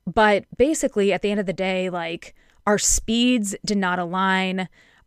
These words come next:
our, uh, like, our communication w-, did not align, and our entire, like, style and vibe also didn't align. So, um, you know, I just had so much anxiety, like, when I would text her and she had her red receipts on, and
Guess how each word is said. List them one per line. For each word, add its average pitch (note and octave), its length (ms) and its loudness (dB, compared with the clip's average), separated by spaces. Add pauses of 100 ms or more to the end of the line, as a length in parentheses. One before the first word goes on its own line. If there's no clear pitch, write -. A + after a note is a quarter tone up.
our, F3+ 480 2 (180)
uh, - 320 -10 (140)
like, G#3 220 2
our G3 80 4
communication A3 1120 6 (100)
w-, F3+ 160 -6 (160)
did F#3 160 -4
not F3 180 -4
align, F#3+ 720 0 (220)
and A3+ 140 0
our A3 140 0
entire, G3+ 600 -2
like, F3+ 340 -6 (300)
style A3 800 -2
and G3+ 120 0
vibe D#3+ 580 -4
also D#3+ 300 -6
didn't B3+ 220 -2
align. C#4+ 500 -2
So, G#3+ 580 4 (680)
um, G#3 400 4
you A3 100 0
know, F#3+ 160 2
I F#3 140 4
just A3+ 160 -2
had C4+ 160 -4
so F#3+ 580 -2
much F#3+ 220 -6
anxiety, E3+ 640 -6
like, D#3+ 300 -8
when F3 160 -6
I D#3+ 180 -6
would D#3+ 180 -12
text - 400 -2
her G#3 480 4
and F3 280 -6
she - 140 -4
had F3 160 -4
her F3 100 -4
red F3 220 -2
receipts F#3 460 -4
on, F3 320 -4
and E3 340 -10